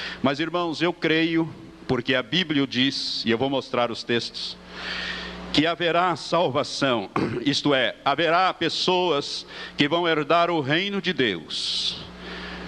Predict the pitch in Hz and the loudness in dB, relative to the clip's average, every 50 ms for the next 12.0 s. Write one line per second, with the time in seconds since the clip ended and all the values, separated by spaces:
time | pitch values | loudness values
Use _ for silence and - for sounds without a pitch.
0 | - - - - - - 127 131 - - 135 120 - - - 120 120 117 110 113 | -10 -10 -12 0 2 2 2 2 0 -4 -4 -4 -2 -2 0 0 0 0 0 0
1 | 104 - - - 104 101 98 92 85 - 85 90 78 - - - - 92 - - | 0 -2 -2 0 0 0 0 0 -2 -4 -4 -4 -2 -2 -4 -2 -2 -2 0 0
2 | 98 87 78 78 80 - 67 65 - - - - - - - - - - - - | 0 0 0 0 0 0 -2 -4 -6 -10 -10 -12 -12 -14 -14 -12 -12 -10 -10 -10
3 | - - - - - 123 123 143 143 - 170 165 156 151 139 - - 160 156 151 | -10 -10 -4 0 0 0 2 0 -2 -2 -2 0 0 0 -2 0 -2 -2 2 2
4 | 147 139 139 - 131 120 113 104 110 123 135 131 127 - - 107 104 - - - | 2 2 2 2 2 2 2 2 2 2 2 0 -2 -2 -4 -4 -4 -2 0 2
5 | 107 101 85 - - - - - - - - - - - - - - - - - | 2 2 0 -2 -8 -16 -20 -20 -20 -20 -20 -20 -20 -20 -18 -16 -16 -14 -4 -2
6 | - 101 - - 131 120 123 113 - - 135 127 127 117 - - - 143 143 139 | -2 0 0 0 0 -2 -2 -6 -4 -4 -2 -2 0 -2 -2 -2 0 0 0 0
7 | 135 - 117 113 - 110 107 104 104 98 98 98 95 85 - - - - - - | 0 -2 -2 -2 0 2 2 2 0 0 0 0 0 -2 -2 -6 -10 -10 -10 -10
8 | - - - - - - - - - - - - - 123 147 165 160 160 165 175 | -12 -12 -16 -18 -18 -14 -12 -10 -8 -8 -8 -4 0 0 0 0 0 -2 -4 -4
9 | 147 170 226 220 - - 196 196 165 - 180 151 - - - 185 196 202 185 175 | -2 0 0 0 0 0 -2 -2 0 0 0 0 0 0 2 2 2 4 4 2
10 | 156 - - - - 208 196 196 214 247 277 277 247 - - 170 160 160 160 147 | 0 0 -2 -2 0 0 2 2 2 4 4 2 0 2 2 2 2 2 2 0
11 | 131 120 143 165 156 147 143 127 95 - 135 123 120 120 120 120 113 95 87 90 | 0 0 2 2 2 2 0 0 0 0 0 2 2 2 2 4 2 2 0 -2